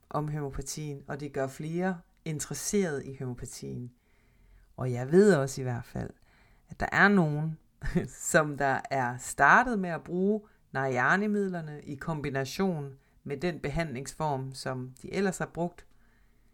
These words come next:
der simpelthen er gået hen og er blevet homøopater efterfølgende. Fordi at det, de har set med Narayani-midlerne, er så overbevisende, og det er så stærkt. Og de,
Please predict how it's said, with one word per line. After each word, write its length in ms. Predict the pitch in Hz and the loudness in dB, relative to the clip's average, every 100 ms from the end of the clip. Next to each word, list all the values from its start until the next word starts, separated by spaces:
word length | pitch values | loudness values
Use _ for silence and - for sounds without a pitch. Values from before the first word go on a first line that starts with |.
| _ _ _ | _ _ _
der 80 | - | -4
simpelthen 680 | 143 - 170 131 147 156 - - | 0 2 0 -2 -2 -2 -2 -4
er 80 | |
gået 340 | 139 147 147 143 | -2 2 2 2
hen 200 | 160 - | 0 -2
og 140 | - 143 | -2 -2
er 40 | |
blevet 340 | 135 143 143 135 | -2 -2 -2 -2
homøopater 560 | 143 139 139 147 - | -2 -2 2 0 0
efterfølgende. 800 | - 143 147 135 147 - - 127 - _ _ _ _ _ _ _ _ _ | -2 -4 -4 -4 -4 -4 -6 -10 -12 _ _ _ _ _ _ _ _ _
Fordi 460 | - - 202 202 - - | -10 0 4 4 2 -6
at 160 | 143 | -4
det, 140 | 170 151 | -4 -2
de 100 | 156 | -2
har 80 | 139 | -4
set 460 | - 175 143 127 | -2 0 0 -4
med 120 | 139 | -4
Narayani-midlerne, 1000 | 139 135 135 127 135 156 147 139 127 127 - | -2 0 0 0 -2 -4 -4 -4 -4 -4 -4
er 100 | 139 | -4
så 120 | - | -2
overbevisende, 840 | - 151 151 139 127 - - 127 | -2 -2 -4 -4 -6 -8 -10 -8
og 140 | - 139 | -4 0
det 80 | 123 | 0
er 80 | |
så 140 | 139 147 | 0 -6
stærkt. 680 | - 143 123 131 - - _ _ _ _ _ _ _ | -2 0 0 -2 -12 -20 _ _ _ _ _ _ _
Og 180 | 143 135 | -8 -4
de, 260 | 160 143 | -4 -4